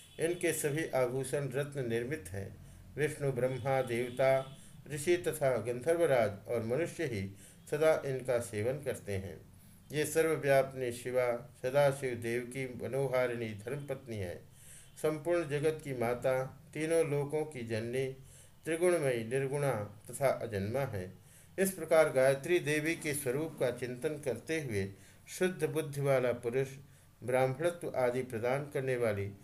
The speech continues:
अजन्मा आदि देवी त्रिपदा गायत्री का जप करे।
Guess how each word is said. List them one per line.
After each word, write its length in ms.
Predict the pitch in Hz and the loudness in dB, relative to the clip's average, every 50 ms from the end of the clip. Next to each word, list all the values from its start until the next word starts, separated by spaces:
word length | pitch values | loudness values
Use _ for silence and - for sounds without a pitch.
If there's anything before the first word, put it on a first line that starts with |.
| - - - - - | -20 -20 -20 -12 -4
अजन्मा 440 | - 123 131 151 151 156 160 165 165 | -2 0 2 2 2 2 2 2 0
आदि 360 | 160 - 131 135 127 120 117 | 0 2 2 2 2 2 0
देवी 380 | 107 107 123 135 139 135 135 127 | -2 0 0 0 2 2 0 -2
त्रिपदा 560 | 131 135 143 151 165 160 - 147 131 127 120 | -4 -6 -6 -6 -4 -2 0 2 2 2 2
गायत्री 520 | 120 101 110 110 113 110 - - 151 156 | 2 2 2 2 2 0 -2 -6 -8 -6
का 160 | 151 - 113 101 | -4 -2 -2 0
जप 240 | 101 113 123 - - | 0 -2 -2 -2 -2
करे। 280 | 110 92 92 87 - | -2 -2 -2 -2 -6